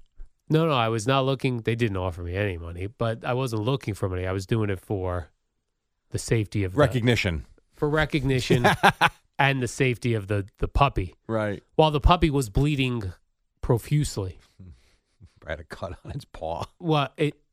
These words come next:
Speaker 1: it turned out it was just a small cut on its nose.
Speaker 2: Right.
Speaker 1: But those one of those areas that bleeds a
Speaker 2: Yeah.
Speaker 1: lot.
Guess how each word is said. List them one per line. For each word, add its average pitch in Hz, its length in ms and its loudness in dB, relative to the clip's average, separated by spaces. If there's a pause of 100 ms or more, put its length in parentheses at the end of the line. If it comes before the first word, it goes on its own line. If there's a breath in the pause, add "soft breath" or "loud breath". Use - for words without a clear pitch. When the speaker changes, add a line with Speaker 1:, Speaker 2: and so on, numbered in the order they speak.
(100)
Speaker 1:
it - 120 -10
turned 170 220 4
out 156 140 4
it 143 40 2
was 131 140 0
just 156 220 -2
a 156 60 2
small 151 320 0
cut 147 240 2
on 123 160 4
its 104 160 -2
nose. 127 680 0
Speaker 2:
Right. 104 340 0 (140)
Speaker 1:
But 143 180 2
those 180 180 2
one 170 220 2
of 170 80 2
those 151 160 2
areas 143 360 2
that 113 140 -2
bleeds 120 320 -2
a 131 40 4
Speaker 2:
Yeah. 123 60 0
Speaker 1:
lot. 127 280 0